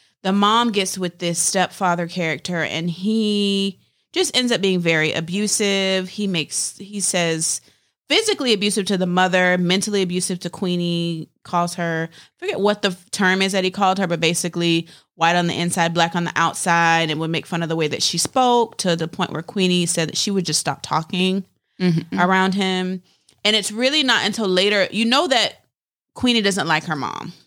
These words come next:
Speaker 1: There's a lot of reference to their bad relationship. And even when her friends talk about the mother, Queenie won't ever want to go into detail about anything. But I think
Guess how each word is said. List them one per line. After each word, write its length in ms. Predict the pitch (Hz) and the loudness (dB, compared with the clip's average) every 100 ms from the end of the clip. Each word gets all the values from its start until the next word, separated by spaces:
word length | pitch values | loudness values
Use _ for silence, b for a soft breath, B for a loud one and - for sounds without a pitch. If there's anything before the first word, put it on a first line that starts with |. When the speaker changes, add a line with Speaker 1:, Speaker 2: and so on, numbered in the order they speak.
| _ _ _ _ _ _ _ | _ _ _ _ _ _ _
Speaker 1:
There's 140 | 175 185 | -4 2
a 40 | |
lot 140 | 185 190 | 2 4
of 60 | |
reference 320 | 185 185 185 | 2 0 -2
to 100 | 180 | -4
their 120 | 170 165 | -2 0
bad 180 | 160 | 0
relationship. 880 | 147 170 247 254 233 226 208 202 190 _ _ _ _ _ | 2 2 2 0 0 0 2 0 -2 _ _ _ _ _
And 580 | 175 175 170 165 165 - | 0 2 2 2 -2 0
even 300 | 202 208 202 | 0 2 2
when 140 | 190 | 2
her 160 | 180 175 | 0 -2
friends 340 | - 240 254 | -2 0 0
talk 180 | 240 190 | 0 0
about 240 | 180 170 175 | 2 0 0
the 80 | |
mother, 640 | 175 175 160 151 156 156 160 - | -2 0 0 0 -2 -2 -4 -10
Queenie 300 | - 220 202 | -4 0 2
won't 180 | 185 170 | 2 2
ever 200 | 165 165 | 2 0
want 300 | 156 156 - | -2 -6 -6
to 80 | 170 | -6
go 180 | 170 | -4
into 220 | 165 160 165 | -4 -4 -6
detail 460 | 160 175 226 220 | -4 -4 -4 -4
about 240 | 226 233 - | 0 0 0
anything. 500 | 233 233 240 240 226 | 0 0 0 -2 0
But 120 | 196 | 2
I 80 | 180 | 0
think 440 | - 220 226 214 | 0 2 2 0